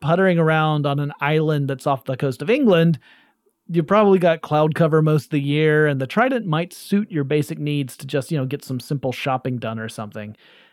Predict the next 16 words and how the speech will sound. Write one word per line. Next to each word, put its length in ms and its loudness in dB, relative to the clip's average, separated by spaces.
But 120 2
as 160 4
a 80 0
practical 540 0
car, 420 2
it 160 -6
kinda 240 -2
falls 320 -2
short. 480 -8
It 100 -2
is 240 4
still 320 2
cute 360 -6
as 180 -4
heck, 420 -6
though. 260 -10